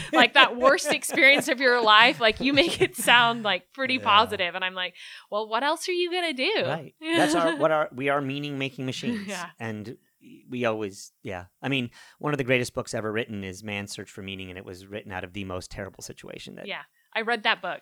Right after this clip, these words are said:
Speaker 1: So I read that book ar-, around that time because I'd read it before, and I knew, and that was where I drew some of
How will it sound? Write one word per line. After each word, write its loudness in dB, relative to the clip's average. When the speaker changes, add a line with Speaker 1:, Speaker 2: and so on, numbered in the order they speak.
Speaker 1:
So -6
I 2
read 0
that 0
book -2
ar-, -4
around 0
that -2
time -4
because -16
I'd -6
read -4
it -6
before, -6
and -6
I -4
knew, -8
and -14
that 6
was -6
where -2
I 0
drew -10
some -10
of -14